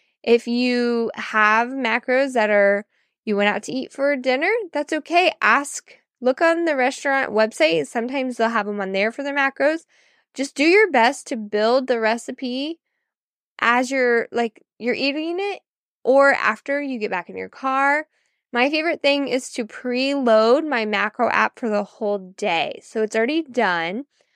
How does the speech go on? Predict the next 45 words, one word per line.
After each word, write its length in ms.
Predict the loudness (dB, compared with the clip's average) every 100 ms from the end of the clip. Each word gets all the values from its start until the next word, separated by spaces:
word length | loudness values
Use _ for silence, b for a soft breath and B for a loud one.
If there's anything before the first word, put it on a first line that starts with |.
| _ -2
I 60 |
know 160 | 2 4
where 100 | 4
I'm 120 | 2
sitting. 600 | 0 0 2 2 0 0
Say 200 | 2 2
I've 100 | 2
got, 260 | 2 2 0 _ _ _ _ _ _ _ _ -2
you 100 | 2
know, 140 | 2 0 _ _ _ _ -2
extra 420 | -2 -2 -4 -4
twenty 440 | -4 -4 0 0 0
grams 300 | 0 0 -4
of 100 | -2
protein, 480 | -2 -2 -2 -2 -2
extra 640 | -4 -6 -6 -2 0 -2 -6
five 520 | -16 _ 2 2 2
grams 380 | 0 0 -2 -4
of 100 | -8
fat, 540 | -4 2 4 2 0 -2
and 240 | -4 -4
some 160 | -8 -10
carbs. 560 | -4 -2 0 -4 -12 _ _ _ _ _ _ _ -4
I 220 | 2 2
know 240 | 4 2
that 160 | 0 -2
if 140 | 0
I 80 | 0
have 140 | 0 -2
a 60 |
treat, 400 | -2 -2 -2 -2 -6
it's 160 | -6
gonna 160 | -4 0
be 120 | 0
okay. 340 | 0 -2 -4 -8 _ _ _
And 180 | -4 2
that's 220 | 2 2 -2
what 100 | -4
the 80 |
beauty 300 | -2 -2 0
of 80 | 0
macros 400 | 0 0 0 -2
is. 160 | -2 -4
You 320 | -4 -2 -2
can 260 | -2 -4